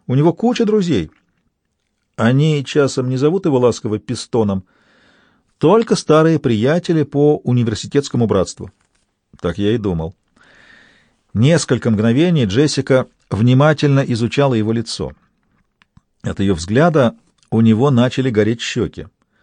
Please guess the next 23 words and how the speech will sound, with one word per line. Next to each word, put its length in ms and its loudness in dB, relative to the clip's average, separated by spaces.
«Кстати, 460 -2
ты 120 0
ужасно 400 2
выглядишь». 500 -4
«Ну, 220 -10
сегодня 500 -2
схлопотал 580 -2
по 120 -8
физиономии». 640 -4
«Значит, 420 0
есть 320 0
вещи, 380 0
которые 360 0
совсем 420 0
не 80 0
меняются. 580 -4
Как 180 -4
поживает 420 0
Уин?» 320 -2
«Всё 180 -8
то 120 -6
же 100 -6
самое». 420 -4